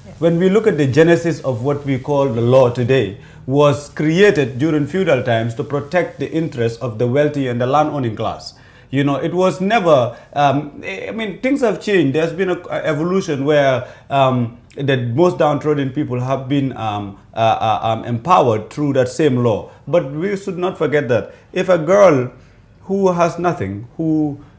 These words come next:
Speaker 2: you know, even became a victim by just seeking help for the most basic necessities of life, would not just, um, go to the courts, doesn't have the means, is scared to go to the police station. Like Sira was saying, you can go to the police station and people start asking what happened.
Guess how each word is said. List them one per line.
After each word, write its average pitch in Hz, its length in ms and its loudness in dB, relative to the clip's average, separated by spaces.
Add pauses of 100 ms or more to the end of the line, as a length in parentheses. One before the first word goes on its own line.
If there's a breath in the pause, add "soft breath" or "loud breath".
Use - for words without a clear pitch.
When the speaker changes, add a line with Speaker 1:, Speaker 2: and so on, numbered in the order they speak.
Speaker 2:
you 147 140 0
know, 123 400 -2
even 170 260 0
became 175 300 0
a 147 80 0
victim 127 720 -2
by 135 260 4
just 147 300 -2
seeking 185 340 -2
help 123 340 2
for 131 220 -2
the 123 80 0
most 127 420 -2
basic 156 360 -2
necessities 131 600 -6
of 101 140 -6
life, 120 320 -2 (340 loud breath)
would 202 140 -4
not 233 260 -2
just, 156 320 -2 (200 loud breath)
um, 147 440 0 (520)
go 185 200 8
to 165 120 -2
the 139 120 0
courts, 143 520 2 (220 loud breath)
doesn't 240 340 4
have 139 220 2
the 123 80 2
means, 127 440 -2 (160 loud breath)
is 175 160 -2
scared 220 240 -2
to 175 80 -2
go 151 160 2
to 143 100 0
the 123 100 -2
police 123 280 -4
station. 127 320 -6
Like 151 180 0
Sira 131 280 -2
was 113 180 -2
saying, 110 280 -4
you 143 140 -2
can 139 140 -6
go 151 120 -2
to 151 100 -6
the 127 80 -8
police 127 260 -8
station 117 320 -6
and 101 140 -10
people 123 180 -6
start 113 240 -6
asking 113 360 -6
what 113 120 -4
happened. 110 340 -4